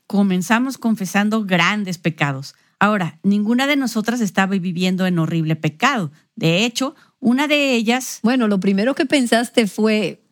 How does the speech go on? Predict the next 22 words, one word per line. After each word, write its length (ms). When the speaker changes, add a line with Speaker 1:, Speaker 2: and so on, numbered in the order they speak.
Speaker 2:
"No 300
sé 360
qué 200
gran 260
pecado 380
confesar". 640
Speaker 1:
Bueno, 440
no 200
teníamos 500
idea, 380
pero 160
estuvimos 500
pidiéndole 560
a 80
Dios 300
que 160
trajera 540
a 20
nuestras 340
mentes 380
cualquier 500
pecado, 500